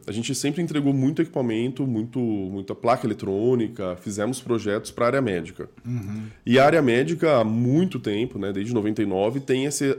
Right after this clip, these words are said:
Speaker 1: exigência de boas práticas e produtos certificados e tudo mais. Então, desde o nascimento da Cérebra, ela começou com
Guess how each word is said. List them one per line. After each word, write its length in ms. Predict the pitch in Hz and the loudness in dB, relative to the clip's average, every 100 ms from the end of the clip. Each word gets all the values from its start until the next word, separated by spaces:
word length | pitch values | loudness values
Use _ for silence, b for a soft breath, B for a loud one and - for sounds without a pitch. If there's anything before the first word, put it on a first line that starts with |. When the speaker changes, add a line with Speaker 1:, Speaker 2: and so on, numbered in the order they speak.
| - | 2
Speaker 1:
exigência 920 | 135 131 143 117 123 123 135 - 160 | 2 2 -2 2 4 4 0 -2 -2
de 220 | 151 151 | -2 -4
boas 320 | 151 135 160 | -2 0 -2
práticas 1120 | - 107 101 120 120 - - 98 92 87 87 B B - | -4 -2 0 0 0 -4 -4 -2 -2 -4 -10 B B -12
e 80 | 98 | -6
produtos 320 | 101 98 92 | -4 -4 -4
certificados 720 | - - - 135 95 107 101 | -8 -6 -8 -2 -2 -2 -4
e 40 | - | -6
tudo 120 | 131 | -6
mais. 180 | - - | -6 -2
Então, 200 | 131 131 B B - | -2 -2 B B 0
desde 200 | 127 170 | 2 2
o 20 | |
nascimento 520 | 170 - 143 127 202 | 2 2 2 4 2
da 120 | 147 135 | -2 -2
Cérebra, 580 | 117 107 135 117 90 B B B _ _ - | -2 0 0 -2 -4 B B B _ _ 0
ela 440 | 107 117 123 - - _ _ _ _ _ _ - | 4 4 2 -6 -20 _ _ _ _ _ _ 2
começou 560 | 160 147 139 - 175 185 | 4 4 0 4 4 4
com 500 | 196 185 180 156 | 0 0 -2 -4